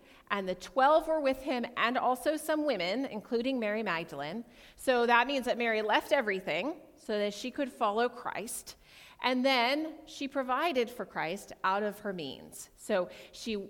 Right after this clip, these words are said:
followed him, learned from him, and then served him however she had an opportunity. You know, it's interesting to note that one of the chief characteristics of demoniacs throughout the Gospels is their isolation.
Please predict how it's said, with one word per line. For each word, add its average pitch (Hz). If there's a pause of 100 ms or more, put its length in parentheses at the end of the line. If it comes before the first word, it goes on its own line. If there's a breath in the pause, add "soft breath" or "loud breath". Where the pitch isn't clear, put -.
(140)
followed 302
him, 262
learned 277
from 285
him, 240 (160)
and 190
then 185
served 302
him 165 (120)
however 196
she 196
had 156
an 165
opportunity. 151 (1200 loud breath)
You 320
know, 302
it's 294
interesting 339
to 285
note 240
that 214
one 294
of 233
the 220
chief 359
characteristics 254
of 202
demoniacs 208 (160)
throughout 196
the 175
Gospels 190
is 190
their 185
isolation. 190